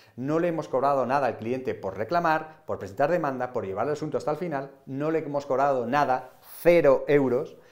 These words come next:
El cliente recupera diez mil ochocientos setenta y seis con cuarenta y cuatro euros íntegros para el cliente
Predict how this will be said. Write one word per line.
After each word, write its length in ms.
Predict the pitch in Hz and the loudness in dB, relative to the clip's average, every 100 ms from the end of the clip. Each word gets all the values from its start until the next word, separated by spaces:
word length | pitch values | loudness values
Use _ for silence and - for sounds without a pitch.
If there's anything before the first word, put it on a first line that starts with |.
| - _ _ - | -20 _ _ -4
El 200 | 143 131 | -2 -2
cliente 440 | 127 123 156 190 160 | -4 -2 -2 0 0
recupera 600 | 151 135 156 151 120 120 | 0 -2 2 2 2 -2
diez 220 | 117 113 | -4 -4
mil 180 | 107 143 | -2 -4
ochocientos 520 | 170 139 - 156 160 | -4 -6 -6 -4 -6
setenta 220 | 117 104 | -6 -10
y 40 | 95 | -8
seis 180 | 139 147 | -8 -6
con 220 | 131 113 | -8 -8
cuarenta 340 | 101 95 90 | -10 -10 -14
y 60 | 90 | -14
cuatro 540 | 113 139 139 101 - _ _ - | -2 0 0 -8 -14 _ _ -2
euros 480 | 143 131 127 170 - _ _ _ | 0 0 -4 -6 -16 _ _ _
íntegros 580 | 214 190 165 117 107 113 | -2 -2 -2 -4 -4 -4
para 160 | 160 | -4
el 60 | 156 | -4
cliente 560 | 139 127 127 156 - | -6 -6 -6 -12 -14